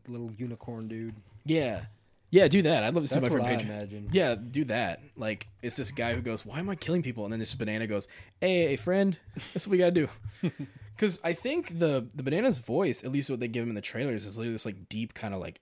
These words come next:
Speaker 2: "Hey," like, kind of voice. And I'm like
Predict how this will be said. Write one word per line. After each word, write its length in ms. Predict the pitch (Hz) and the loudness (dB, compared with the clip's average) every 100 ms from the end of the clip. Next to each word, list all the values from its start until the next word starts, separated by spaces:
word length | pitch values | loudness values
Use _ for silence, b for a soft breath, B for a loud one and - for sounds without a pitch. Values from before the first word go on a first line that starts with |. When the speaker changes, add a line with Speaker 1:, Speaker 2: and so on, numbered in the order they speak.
| - | -16
Speaker 2:
"Hey," 840 | - 104 104 87 76 - 60 - B B B B B - | -8 -4 -4 -6 -12 -16 -18 -18 B B B B B -8
like, 140 | 110 - | -6 -4
kind 180 | 120 | -4
of 40 | 104 | -2
voice. 300 | 101 98 110 | -2 -2 -2
And 60 | |
I'm 80 | 104 | -4
like 140 | 98 | -6